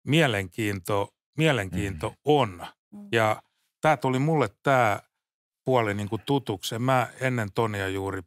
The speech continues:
Speaker 1: paljon, no kyllä mä nyt tiedän tämmöset legendaariset matsit, niin kuin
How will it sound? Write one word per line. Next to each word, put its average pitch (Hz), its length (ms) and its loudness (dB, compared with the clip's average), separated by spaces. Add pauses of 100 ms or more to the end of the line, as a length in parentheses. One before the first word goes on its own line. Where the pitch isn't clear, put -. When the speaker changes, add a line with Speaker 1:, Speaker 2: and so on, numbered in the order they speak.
(120)
Speaker 1:
paljon, 101 280 -2
no 98 80 -4
kyllä 113 200 -4
mä 113 80 0
nyt 117 160 -2
tiedän 127 280 0
tämmöset 117 300 -2 (400)
legendaariset 98 800 0
matsit, 101 420 -6 (140)
niin 101 180 -8
kuin 98 240 -6